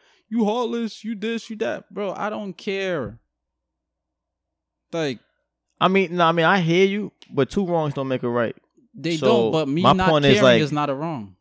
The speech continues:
Speaker 1: It's just me being indifferent. I don't care.
Speaker 2: I mean, yeah, yeah, I guess you could say that.
Speaker 1: Like,
Speaker 2: 'Cause,
Speaker 1: if
Speaker 2: like
Speaker 1: people, I'm saying in terms of, like, for example,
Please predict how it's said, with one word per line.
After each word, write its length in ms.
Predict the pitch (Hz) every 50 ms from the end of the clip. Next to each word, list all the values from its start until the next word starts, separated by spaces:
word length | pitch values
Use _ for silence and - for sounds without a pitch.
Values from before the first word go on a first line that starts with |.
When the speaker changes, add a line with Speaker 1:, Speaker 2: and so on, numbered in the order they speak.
| _ -
Speaker 1:
It's 140 | - 131 113
just 200 | 131 151 147 123
me 160 | 131 135 143
being 260 | 135 131 139 135 131 123
indifferent. 460 | 117 107 - 131 131 - 127 95 107
I 60 | 117
don't 180 | 123 131 131 110
care. 340 | - 135 139 135 117 98 92
Speaker 2:
I 120 | - - -
mean, 160 | 370 220 170
yeah, 240 | 160 156 147 143 143
yeah, 200 | 165 180 147 151
I 60 | 165
guess 100 | 170 143
you 80 | 135
could 80 | 117 110
say 100 | 110 107
that. 200 | 104 104 - - _ _ _ _ _ _ -
Speaker 1:
Like, 120 | 147 143 151
Speaker 2:
'Cause, 60 | -
Speaker 1:
if 40 | 156
Speaker 2:
like 160 | 147 135 117
Speaker 1:
people, 340 | 240 240 233 208 220 220 202
I'm 140 | 170 190 202
saying 320 | - - 226 214 208 202
in 100 | 185 180
terms 300 | 156 - 185 180 180 156
of, 140 | 170 160 147
like, 200 | 151 143 127 120
for 200 | - - 165 151
example, 600 | 139 117 123 139 135 123 110 - 110 101 92